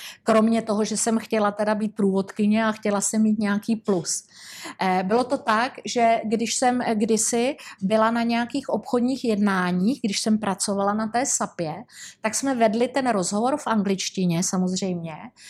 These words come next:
a najednou zvolna oni přešli do vietnamštiny.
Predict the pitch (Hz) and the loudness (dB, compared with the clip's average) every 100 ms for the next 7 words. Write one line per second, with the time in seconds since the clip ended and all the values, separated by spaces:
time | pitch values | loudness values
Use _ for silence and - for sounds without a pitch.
0 | - - - 214 269 359 339 233 185 214 | -16 -6 -2 0 2 2 0 0 0 -2
1 | 233 196 180 214 208 202 214 285 - 226 | -2 -2 0 2 2 2 2 0 0 -2
2 | 254 - 214 214 254 214 202 233 - 208 | -4 -4 -6 -4 -2 -2 0 0 -2 -4
3 | 151 - - 160 139 | -4 -6 -4 -4 -4